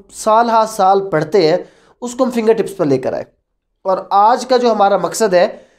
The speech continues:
वो जो एक अप टू डेट लॉ है पाकिस्तान का, जुवेनाइल जस्टिस सिस्टम एक्ट टू थाउजेंड एटीन, जो कि रिप्लेसमेंट है जुवेनाइल जस्टिस सिस्टम ऑर्डिनेंस टू थाउजेंड की, उसको आज फिंगर टिप्स पर हमने लेकर आना। मीन्स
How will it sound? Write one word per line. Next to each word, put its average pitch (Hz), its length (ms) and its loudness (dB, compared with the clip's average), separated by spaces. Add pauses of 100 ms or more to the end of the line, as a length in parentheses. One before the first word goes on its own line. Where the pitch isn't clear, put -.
(280)
वो 220 160 4 (160)
जो 214 220 -2
एक 226 260 2 (400)
अप 208 180 -2
टू 240 80 0
डेट 220 300 2
लॉ 156 260 4
है 233 180 2
पाकिस्तान 185 440 0
का, 196 100 0
जुवेनाइल 202 680 2
जस्टिस 190 460 -4
सिस्टम 190 360 -6 (120)
एक्ट 208 220 -6 (220)
टू 214 120 -8
थाउजेंड 202 340 0
एटीन, 175 460 -2 (560)
जो 175 100 -2
कि 185 80 0
रिप्लेसमेंट 226 680 0
है 220 120 2
जुवेनाइल 196 360 2
जस्टिस 190 260 -4
सिस्टम 196 220 -4 (140)
ऑर्डिनेंस 190 360 0
टू 214 100 -4
थाउजेंड 190 320 0
की, 196 220 -6 (480)
उसको 285 360 -2
आज 233 200 2
फिंगर 226 320 0
टिप्स 220 220 -4
पर 190 160 0
हमने 165 180 -2
लेकर 127 300 -6
आना। 104 220 -18 (800)
मीन्स 202 380 -2